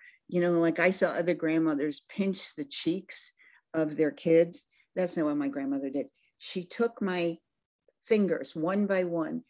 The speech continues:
and she looked very carefully at each fingertip, and then she kissed it. And then she took another one, and she looked at it,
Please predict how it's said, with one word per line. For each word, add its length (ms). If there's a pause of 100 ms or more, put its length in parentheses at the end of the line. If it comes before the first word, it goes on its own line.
(180)
and 180
she 280
looked 680
very 640
carefully 720
at 100
each 300
fingertip, 560 (400)
and 160
then 180
she 220
kissed 420
it. 140 (720)
And 140
then 220
she 200
took 280
another 380
one, 420
and 180
she 220
looked 520
at 240
it, 100